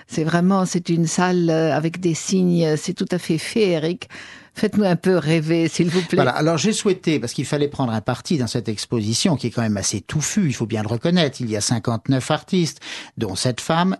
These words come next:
Speaker 2: et la plupart de ces artistes sont des artistes qui sont venus de l'étranger, soit avant la guerre, soit après.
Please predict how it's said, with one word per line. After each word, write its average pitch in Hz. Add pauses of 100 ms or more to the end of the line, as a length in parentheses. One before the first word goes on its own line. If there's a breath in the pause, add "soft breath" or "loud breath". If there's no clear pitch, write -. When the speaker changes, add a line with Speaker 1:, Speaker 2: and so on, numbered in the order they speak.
Speaker 2:
et 156
la 123
plupart 139
de -
ces 110
artistes 196
sont 139
des 120
artistes 170 (100)
qui 113
sont -
venus 127
de 120
l'étranger, 131
soit 135
avant 113
la 104
guerre, 143
soit -
après. -